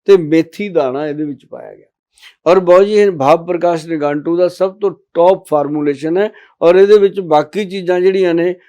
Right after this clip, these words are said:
ਕੋਈ ਹਜ਼ਾਰ ਮਿਲੀਗ੍ਰਾਮ ਹੈ, ਕੋਈ ਪੰਜ ਸੌ ਮਿਲੀਗ੍ਰਾਮ ਹੈ, ਲੇਕਿਨ ਇਹਦੇ ਵਿੱਚ ਜਿਹੜਾ ਘ੍ਰਿਤ ਕੁਮਾਰੀ, ਜਿਹਨੂੰ ਐਲੋਵੀਰਾ ਕਹਿੰਦੇ ਆ,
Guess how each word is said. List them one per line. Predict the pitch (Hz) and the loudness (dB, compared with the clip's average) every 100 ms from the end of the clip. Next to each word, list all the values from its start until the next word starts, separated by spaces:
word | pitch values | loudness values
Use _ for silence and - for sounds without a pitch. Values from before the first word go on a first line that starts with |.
| _ | _
ਕੋਈ | 185 190 | 2 4
ਹਜ਼ਾਰ | 170 151 151 | 4 4 2
ਮਿਲੀਗ੍ਰਾਮ | 165 180 190 180 180 185 | 2 0 0 2 2 0
ਹੈ, | 185 | -2
ਕੋਈ | 180 180 | -4 -4
ਪੰਜ | 151 147 143 | -4 -4 -4
ਸੌ | 175 | -2
ਮਿਲੀਗ੍ਰਾਮ | 180 180 180 180 185 196 | 0 0 0 -2 -2 -4
ਹੈ, | 208 - _ - | -6 -10 _ -4
ਲੇਕਿਨ | 170 170 208 | -2 0 -2
ਇਹਦੇ | 175 185 190 | 0 0 4
ਵਿੱਚ | 196 180 | 2 0
ਜਿਹੜਾ | 180 190 196 | -4 -2 -2
ਘ੍ਰਿਤ | 143 139 180 - | -2 -4 -4 -4
ਕੁਮਾਰੀ, | 180 156 160 160 | -4 -2 -2 -2
ਜਿਹਨੂੰ | 190 185 | -4 -6
ਐਲੋਵੀਰਾ | 151 170 185 170 156 | -2 -2 0 0 -2
ਕਹਿੰਦੇ | 143 156 160 160 | -2 -2 -2 -2
ਆ, | 170 | -2